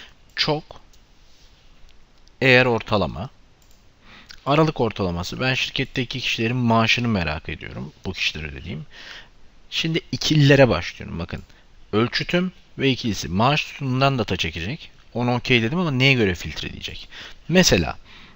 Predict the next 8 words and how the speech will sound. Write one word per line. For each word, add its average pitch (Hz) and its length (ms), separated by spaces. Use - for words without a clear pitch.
ben 147 180
özellikle 165 800
çalışma 117 400
tipini 82 320
seçip - 340
yarı 151 220
zamanlıları 82 560
seçiyorum. - 460